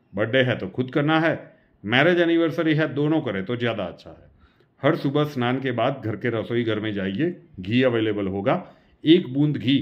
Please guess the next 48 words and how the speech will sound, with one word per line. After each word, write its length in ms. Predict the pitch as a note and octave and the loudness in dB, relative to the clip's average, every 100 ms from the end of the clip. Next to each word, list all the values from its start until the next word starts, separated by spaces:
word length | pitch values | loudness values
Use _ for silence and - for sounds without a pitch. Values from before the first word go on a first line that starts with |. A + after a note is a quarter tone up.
| - - _ _ | -2 -12 _ _
राइट 260 | G2+ C#3 D3+ | 0 2 2
हैंड 200 | C#3+ C#3+ | -2 -2
की 140 | C#3+ C3+ | -2 -2
ये 100 | B2+ | 0
रिंग 220 | B2+ D3 | 0 -2
फिंगर 320 | C3+ B2+ B2 | -2 -2 -2
की 120 | B2+ | -4
टिप 260 | A#2 A#2+ A#2 | -6 -6 -4
के 60 | B2 | -4
ऊपर 260 | A2 G2+ G2+ | -4 -4 -6
रखिए, 400 | F#2+ A2+ D#3+ F#3 - _ _ | -6 -4 -4 -4 -14 _ _
माथे 320 | G2 A2 A2+ D3 | -4 -2 0 2
पे 140 | D3+ | 2
उसका 260 | C#3+ - D3 | 2 0 -2
तिलक 320 | C#3+ C3+ C#3+ | 0 0 -2
कीजिए, 380 | D3 C3 D#3 F#3+ - _ _ | -4 2 2 2 -6 _ _
दूसरा 340 | A#2+ C#3 E3+ E3 | 0 0 4 4
एक 200 | D#3+ C#3 | 4 2
बूंद 180 | C#3+ C#3 | 0 0
घी 180 | A#2 B2 | -2 -2
का 140 | C#3+ | 0
रखिए, 360 | B2+ - C3+ G3 - - _ - | -2 -2 -2 -2 -4 -18 _ -2
कंठ 220 | D#3 E3+ - | 0 0 0
पे 100 | C#3+ | -2
उसका 260 | B2 - G#2 | 0 -4 -4
तिलक 340 | G#2+ G2+ F#2+ | -2 -4 -4
कीजिए 420 | G#2 F#2 G#2 F3+ - _ - | -8 -4 -4 -4 -8 _ -8
और 140 | G#2+ | -6
दिन 200 | G#2 G#2 | -4 -2
की 140 | G#2 | -2
शुरुआत 440 | G#2+ G#2 F#2 F2 - | -4 -4 -6 -6 -10
कीजिए। 280 | - - - _ _ _ _ _ - | -20 -20 -20 _ _ _ _ _ -6
सीधा 320 | - B2 C#3 | 0 4 4
साधा 260 | C#3 A#2 A2+ | 4 0 0
प्राकृतिक 540 | G#2+ G2 A#2 C3 C3 | -2 -4 -4 -4 -4
प्रयोग 300 | C3+ C3+ C3+ | 0 0 2
है। 80 | D3+ | 2
अगले 260 | A2+ A2+ A#2+ | 2 -2 0
एक 180 | A#2+ B2 | -2 -2
साल 240 | - A2 | -4 -4
के 120 | G2 | -2
लिए 160 | G#2 A#2 | -2 0
अगर 200 | C3 G#2+ | 0 -2
आपका 220 | G2+ - | -4 -6
जन्मदिन 460 | G2 F#2+ G2+ G2+ G2 | -6 -6 -4 -4 -4
है 160 | G2+ B2+ | -4 0
दस 200 | B2 A#2 | -2 0
नवंबर 500 | A#2 A#2+ B2 C#3+ F#3+ | -4 -2 0 0 -2